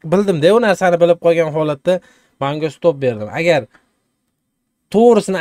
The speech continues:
aytdi deb ish qilganda ham, balki men unga yordam bergan bo'lar edim. Chunki men bir kun просто бесплатно ham yordam berdim-da unga. Ikaga men jahlim chiqdi-da. Men stream qilib o'tirib, hech kimga reklama qilmayman deb turuvdim. Titanlar iltimos qilishdi, menga yordam berdi.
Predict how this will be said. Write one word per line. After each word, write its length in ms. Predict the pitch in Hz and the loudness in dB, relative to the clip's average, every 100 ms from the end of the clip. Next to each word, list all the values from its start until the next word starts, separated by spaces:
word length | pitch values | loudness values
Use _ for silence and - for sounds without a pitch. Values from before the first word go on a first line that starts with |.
| 196 | 0
aytdi 240 | - 175 | 0 -4
deb 120 | 180 170 | -4 -2
ish 160 | - | -6
qilganda 380 | - 170 180 180 | -8 0 0 2
ham, 200 | 226 294 | 2 2
balki 320 | 254 233 226 240 | 2 2 0 -2
men 160 | 226 220 | 0 -2
unga 140 | 214 | 0
yordam 400 | 208 208 208 196 | 2 2 2 0
bergan 400 | 190 196 196 185 | 0 0 0 -2
bo'lar 280 | 185 202 196 170 | 2 2 2 0
edim. 180 | 135 | -2
Chunki 340 | 127 143 147 175 | -6 -10 -6 -4
men 200 | 170 160 | -4 -2
bir 100 | 170 | -4
kun 180 | 170 165 | -4 -6
просто 320 | 175 196 175 | -6 -6 -8
бесплатно 460 | 151 - 156 147 165 | -8 -6 -8 -6 -10
ham 120 | 156 | -8
yordam 380 | 147 147 156 147 | -8 -8 -10 -8
berdim-da 440 | 156 139 117 139 190 | -6 -8 -8 -4 -4
unga. 260 | 190 120 104 | -4 -10 -10
Ikaga 460 | 143 185 185 180 | -12 -4 -2 0
men 220 | 175 170 143 | -2 -6 -6
jahlim 360 | 156 160 165 | -8 -8 -12
chiqdi-da. 480 | 139 - 120 123 180 | -12 -16 -12 -4 -4
Men 120 | 165 | -4
stream 300 | 135 - 165 | -10 -8 -8
qilib 220 | 151 160 151 | -6 -6 -6
o'tirib, 220 | 143 151 | -8 -10
hech 140 | 156 - | -12 -14
kimga 160 | 160 139 | -10 -8
reklama 340 | 139 147 135 131 | -6 -6 -6 -6
qilmayman 380 | 147 147 139 131 | -10 -8 -8 -8
deb 100 | 131 | -12
turuvdim. 300 | 139 143 180 190 _ _ _ _ _ 101 104 110 110 | -10 -6 -8 -8 _ _ _ _ _ -18 -16 -14 -12
Titanlar 420 | 156 175 175 160 | -6 0 0 0
iltimos 400 | 147 175 165 156 | -2 -4 -4 -8
qilishdi, 340 | - 127 110 110 | -10 -12 -12 -12
menga 220 | 110 107 | -12 -10
yordam 260 | 113 113 113 | -12 -12 -12
berdi. 260 | 110 104 98 | -12 -14 -18